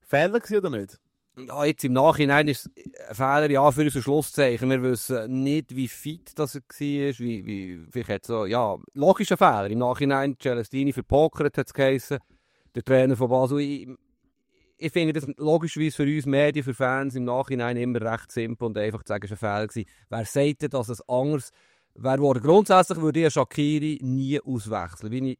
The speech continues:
Speaker 2: also wirklich nicht. Auch wie ich auch, äh, einen Musiala wahrscheinlich nie würde auswechseln, weil sie auch noch auf einem halben Bein irgendetwas können kreieren können. <laughs> Hast du ja gestern gesehen, das Goal von Musiala,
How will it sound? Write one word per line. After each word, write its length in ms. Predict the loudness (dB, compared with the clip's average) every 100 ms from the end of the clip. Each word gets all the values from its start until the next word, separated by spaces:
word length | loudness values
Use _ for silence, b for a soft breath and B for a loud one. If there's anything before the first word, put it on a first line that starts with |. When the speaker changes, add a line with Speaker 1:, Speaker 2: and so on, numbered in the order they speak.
| _
Speaker 2:
also 300 | -6 -4 -2
wirklich 220 | -4 -2
nicht. 220 | -4 -2
Auch 80 | -4
wie 140 | 0
ich 80 | 2
auch, 320 | 4 4 2
äh, 40 | -2 b b b b _
einen 120 | 0
Musiala 640 | 0 2 2 6 6 6
wahrscheinlich 340 | 2 0 -4 2
nie 220 | 2 4
würde 220 | 0 -4
auswechseln, 480 | -4 0 0 -2 -6
weil 100 | -6
sie 140 | -4
auch 40 | -2
noch 120 | -2
auf 100 | -2
einem 180 | -2 0
halben 300 | 0 0 0
Bein 240 | 0 0
irgendetwas 560 | 0 -2 -4 -4 -6 -4
können 140 | -6
kreieren 580 | -4 -6 -4 -8 -12 -12
können. 20 | _
<laughs> 100 | -12
Hast 100 | -6
du 40 | -2
ja 20 |
gestern 280 | -2 -2 -2
gesehen, 200 | -2 -2
das 80 | 0
Goal 200 | -4 -4
von 140 | -4
Musiala, 580 | -6 -4 -2 0 0